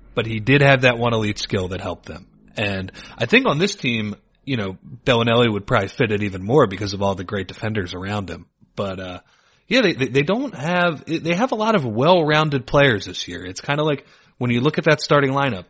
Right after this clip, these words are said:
they really only have one ball handler in Ben Simmons.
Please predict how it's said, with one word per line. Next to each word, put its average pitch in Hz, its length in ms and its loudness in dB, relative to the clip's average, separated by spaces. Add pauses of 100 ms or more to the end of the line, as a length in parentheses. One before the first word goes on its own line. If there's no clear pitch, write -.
they 101 160 -6
really 110 420 0
only 127 260 4
have 120 200 2
one 113 180 2
ball 104 200 4
handler 92 380 -10
in 90 120 -12
Ben 92 180 -8
Simmons. - 400 -12